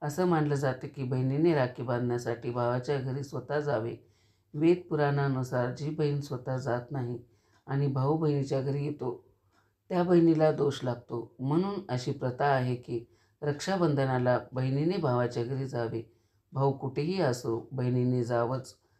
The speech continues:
जर भाऊ तुमच्याजवळ नसेल, परदेशात राहत असेल किंवा काही कारणाने तुम्ही भावाकडे जाऊ शकत नसाल,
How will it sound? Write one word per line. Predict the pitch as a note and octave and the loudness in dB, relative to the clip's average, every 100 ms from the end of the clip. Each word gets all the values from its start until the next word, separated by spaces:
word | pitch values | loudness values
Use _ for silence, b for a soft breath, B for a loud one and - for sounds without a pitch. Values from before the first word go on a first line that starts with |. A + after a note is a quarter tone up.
| _ _ _ - | _ _ _ -6
जर | D3 F3+ | 0 2
भाऊ | E3+ D3+ D3+ | 4 2 2
तुमच्याजवळ | D3+ C3 C3 B2+ B2 B2 B2 | 0 -2 0 0 2 0 0
नसेल, | C#3 D#3+ D3+ | -2 -2 -4
परदेशात | D3 B2 B2 C3 D#3+ E3 D3 | -4 -6 -4 -4 -2 -4 -2
राहत | A#2+ A2+ - - - | -2 -4 -8 -12 -10
असेल | B2+ A#2+ A2+ - b b _ - | -6 -4 -6 -10 b b _ 0
किंवा | E3 F#3 | 2 4
काही | F3+ D3+ D3 | 4 2 2
कारणाने | C3+ B2 B2 B2 B2+ | 0 2 0 0 -2
तुम्ही | - B2 B2+ | -2 -2 -2
भावाकडे | A#2+ A#2+ C#3 D#3 D#3+ D#3 | 0 0 0 -2 -4 -2
जाऊ | C#3 B2+ | 0 0
शकत | B2 A2+ B2 B2+ | -4 -8 -8 -6
नसाल, | B2 A2+ | -6 -6